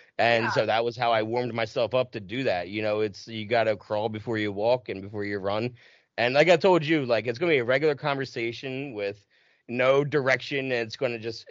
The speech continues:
Speaker 1: and I promise it'll be light and easy. And I'll be talking with you, and it's not just, "Y-, okay, it's your show, Katie. Tell me
Speaker 2: Right.
Speaker 1: your story now." That's so boring to me. I don't,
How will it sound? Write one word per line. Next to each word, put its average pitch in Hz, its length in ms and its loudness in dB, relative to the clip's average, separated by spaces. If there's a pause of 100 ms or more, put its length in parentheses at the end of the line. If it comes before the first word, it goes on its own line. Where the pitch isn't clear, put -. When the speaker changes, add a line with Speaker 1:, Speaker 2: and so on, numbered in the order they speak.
Speaker 1:
and 107 100 -4
I 107 80 0
promise 156 460 0
it'll 139 120 0
be 123 140 -4
light 127 360 2
and 104 140 -6
easy. 135 480 -6 (380)
And 107 440 -2 (120)
I'll 127 120 2
be 135 180 -4
talking 135 420 0
with 127 160 -2
you, 143 140 0
and 113 100 -2
it's 98 160 -8
not 110 200 -2
just, 98 240 -14
"Y-, 92 120 -18 (360)
okay, 180 380 6
it's 120 120 0
your 156 140 -2
show, 180 240 -2
Katie. 151 360 -4
Tell 131 180 -4
me 147 120 -4
Speaker 2:
Right. - 0 -
Speaker 1:
your 165 100 4
story 185 340 0 (140)
now." 104 160 -6
That's 135 200 0
so 202 200 6
boring 131 460 -2
to 101 40 -4
me. 98 160 -4
I 95 80 -2
don't, 135 220 0